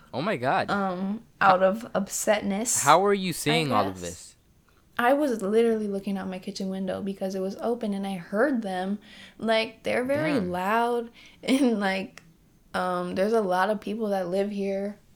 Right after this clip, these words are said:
Speaker 2: We can all hear what's going on. And me and my mom are literally in our kitchen, um, watching this happen. And so she's throwing up. Um, the wife starts crying. Like, she's upset now.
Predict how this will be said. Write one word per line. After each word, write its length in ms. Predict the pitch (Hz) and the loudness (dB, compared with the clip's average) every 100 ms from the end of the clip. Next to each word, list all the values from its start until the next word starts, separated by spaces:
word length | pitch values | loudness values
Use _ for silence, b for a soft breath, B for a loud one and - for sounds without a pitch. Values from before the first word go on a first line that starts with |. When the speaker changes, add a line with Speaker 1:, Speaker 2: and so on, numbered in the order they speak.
| _ | _
Speaker 2:
We 180 | 190 190 | -10 -8
can 200 | 208 190 | -8 -8
all 280 | - 196 220 | -4 -2 -2
hear 640 | 185 180 226 226 185 196 202 | -2 -2 0 2 2 0 -2
what's 240 | 214 202 | -6 -6
going 340 | - 220 202 185 | -6 -6 -6 -6
on. 360 | 190 202 190 B B B | -6 -4 -6 B B B
And 100 | 247 | 0
me 80 | 269 | 2
and 60 | 339 | 2
my 120 | 381 | 2
mom 520 | 330 349 277 262 269 B B - | 2 4 6 4 2 B B 0
are 120 | 220 | 2
literally 460 | 233 285 339 339 320 | 4 4 4 2 0
in 100 | 302 | 0
our 100 | 285 | -2
kitchen, 560 | 294 277 233 226 226 b b b b b b _ | -2 0 2 4 2 b b b b b b _
um, 320 | 214 226 220 214 | -2 0 0 -2
watching 300 | 220 226 226 | -2 -2 -4
this 120 | 226 | -2
happen. 420 | 233 220 190 175 170 | -4 -6 -6 -8 -4
And 120 | 190 | -4
so 180 | 190 196 | -2 -2
she's 280 | 190 214 214 | -2 -4 -6
throwing 320 | - 247 262 | -4 -2 0
up. 280 | 196 202 - - _ _ - - _ | 0 -2 -4 -14 _ _ -20 -20 _
Um, 680 | 202 196 190 185 185 185 196 - | -6 -4 -4 -6 -6 -6 -8 -8
the 240 | - 190 196 - - | -4 -4 -4 -10 -8
wife 500 | 190 196 247 214 - | -2 0 2 0 -2
starts 400 | - 202 190 - | -2 -2 -4 -6
crying. 840 | - 196 190 208 180 170 170 190 b b b b - | -8 -2 -2 -2 -4 -4 -4 -6 b b b b -6
Like, 400 | 185 180 175 - | 0 0 -2 -6
she's 420 | - - 233 240 | -8 -6 -6 -4
upset 500 | 196 185 - 190 196 | -6 -8 -6 -4 -4
now. 440 | 180 175 180 185 | -6 -6 -4 -6